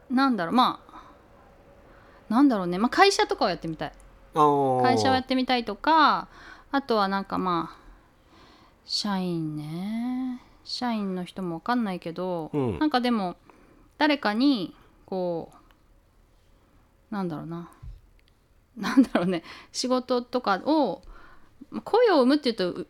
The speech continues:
Speaker 1: 言い過ぎなんだけど、まあ、
Speaker 2: うん。
Speaker 1: そういうことができたらいいなとかも思う。とか、
Speaker 2: うーん。
Speaker 1: 新しい事業をやってみたいとか。
Speaker 2: うん。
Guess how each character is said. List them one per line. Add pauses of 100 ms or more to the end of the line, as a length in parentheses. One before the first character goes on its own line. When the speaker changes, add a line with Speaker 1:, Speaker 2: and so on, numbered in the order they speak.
(100)
Speaker 1:
言
い
過
ぎ
な
ん
だ
け
ど、
ま
あ、
Speaker 2:
う
ん。
Speaker 1:
そ
う
い
う
こ
と
が
で
き
た
ら
い
い
な
と
か
も
思 (580)
う。
と
か、
Speaker 2:
う
ー
ん。
Speaker 1:
新
し
い
事
業
を
や
っ
て
み
た
い
と
か。
Speaker 2:
う
ん。